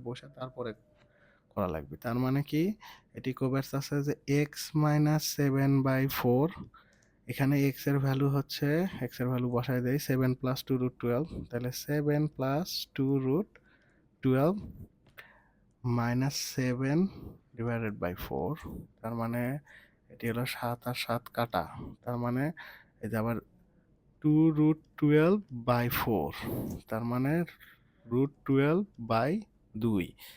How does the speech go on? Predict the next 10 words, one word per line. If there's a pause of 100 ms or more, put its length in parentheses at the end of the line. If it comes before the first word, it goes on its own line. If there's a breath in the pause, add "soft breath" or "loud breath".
(280 loud breath)
এই
যে (320)
এই (160)
root (160)
twelve
by (160)
দুই, (220)
এটা
যে
একটা